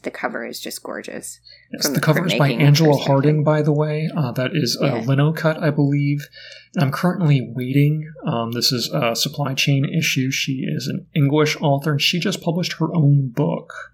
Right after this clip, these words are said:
Speaker 1: Oh, really?
Speaker 2: Where it's basically her practice as a printmaker of natural subjects,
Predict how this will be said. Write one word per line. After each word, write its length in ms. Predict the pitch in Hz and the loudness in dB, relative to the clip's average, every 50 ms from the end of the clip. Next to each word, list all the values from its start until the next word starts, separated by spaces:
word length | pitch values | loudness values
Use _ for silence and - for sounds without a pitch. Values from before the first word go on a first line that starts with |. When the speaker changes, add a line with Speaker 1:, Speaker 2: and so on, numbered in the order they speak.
| _ _ - - | _ _ -14 -4
Speaker 1:
Oh, 140 | - - 381 403 | -2 0 0 2
really? 600 | 381 415 453 494 523 359 220 175 160 160 160 - _ _ _ | 2 2 2 2 2 2 2 0 -2 -4 -6 -10 _ _ _
Speaker 2:
Where 600 | - 135 127 123 123 123 127 127 127 127 - - _ _ _ _ _ _ _ _ _ _ _ _ _ _ _ - _ _ _ _ _ _ - | 2 2 4 2 2 0 0 -2 -6 -8 -10 -10 _ _ _ _ _ _ _ _ _ _ _ _ _ _ _ -20 _ _ _ _ _ _ -2
it's 220 | 170 147 - - | -2 0 0 -4
basically 640 | - - 151 139 139 - - 147 143 - 156 135 123 | -2 0 2 2 4 2 0 -2 -4 -2 -2 0 0
her 380 | 117 - - - 139 139 135 127 | -2 -4 -2 0 0 2 2 0
practice 640 | - - - 147 135 131 - - 139 131 - - - - | -2 -2 -2 -2 -2 -2 -2 -2 -2 -2 -2 -2 -2 -2
as 560 | 165 131 123 123 127 123 117 - - - _ _ _ _ _ _ _ _ _ - | -2 0 0 0 0 -2 -2 -4 -6 -8 _ _ _ _ _ _ _ _ _ -4
a 120 | 139 131 - | -4 -4 -4
printmaker 800 | - - - 147 139 147 160 135 127 131 - - 131 131 135 - | -8 -2 0 0 2 2 2 0 0 -2 -4 -4 -4 -4 -2 -2
of 220 | - 135 107 120 | -2 -2 -2 -4
natural 560 | 127 120 123 123 127 127 - - 135 123 120 117 | -4 -2 -2 -2 0 -2 0 0 0 0 0 0
subjects, 920 | - - - 127 120 127 - 131 120 113 113 117 - - - - - | -2 0 2 2 2 0 -2 -4 -4 -6 -6 -8 -6 -2 -2 -2 -2